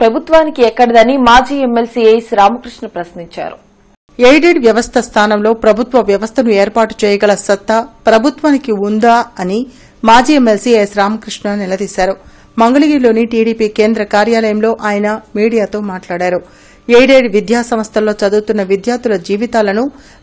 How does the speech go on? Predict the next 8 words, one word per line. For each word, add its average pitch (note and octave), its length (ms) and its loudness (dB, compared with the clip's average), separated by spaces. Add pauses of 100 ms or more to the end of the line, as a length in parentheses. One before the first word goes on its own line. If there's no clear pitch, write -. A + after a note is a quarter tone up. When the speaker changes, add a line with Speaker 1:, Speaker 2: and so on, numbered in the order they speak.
Speaker 2:
ప్రభుత్వం C4 440 2 (440)
చీకట్ల D4+ 380 0 (100)
పాలు A#3 220 2 (100)
చేస్తుందని A#3+ 540 0 (120)
విమర్శించారు. F#3 680 -4 (380)
సీపీఎస్ E4 520 2
విషయంలో A3+ 380 -2 (120)
సీఎం A#3 260 0